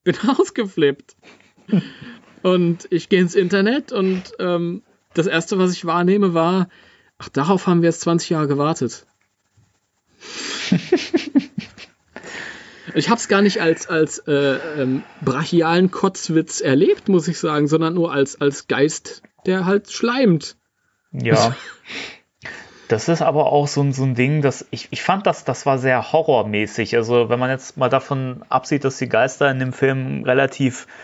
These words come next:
Speaker 2: farbenfroh präsentiert werden, in Anführungszeichen. Der ist ja auch nicht unbedingt düster, der Film. Der ist ja schon relativ bunt auch. Ähm,
Speaker 1: Mhm.
Speaker 2: Aber ich find, das ist schon, das hat schon so Hor-, ähm, Horrorelemente, so ein Geist halt den, den Schleim einfach so aus dem Mund rausspuckt, so.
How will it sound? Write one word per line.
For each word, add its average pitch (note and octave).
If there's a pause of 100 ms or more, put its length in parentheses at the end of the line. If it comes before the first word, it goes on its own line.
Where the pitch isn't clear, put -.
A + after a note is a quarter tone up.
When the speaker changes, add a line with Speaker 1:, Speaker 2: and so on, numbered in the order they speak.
(140)
Speaker 2:
farbenfroh C#3+
präsentiert D#3
werden, D3+
in C#3+
Anführungszeichen. D3
Der A#2
ist A#2+
ja C3+
auch C3
nicht C#3
unbedingt B2
düster, C3
der C3
Film. B2
Der A2+
ist A2+
ja B2+
schon A#2
relativ A#2
bunt C#3
auch. A#2 (600)
Ähm, C3 (480)
Speaker 1:
Mhm. B2 (800)
Speaker 2:
Aber A2
ich G2+
find, G#2+
das G#2
ist A2+
schon, A#2
das G#2+
hat A#2
schon B2
so A2
Hor-, B2
ähm, G#2+
Horrorelemente, G#2+
so A#2
ein A2+
Geist A2
halt C3
den, A#2+
den A2+
Schleim A#2+
einfach C3
so B2
aus B2
dem B2
Mund C3
rausspuckt, -
so. G#2+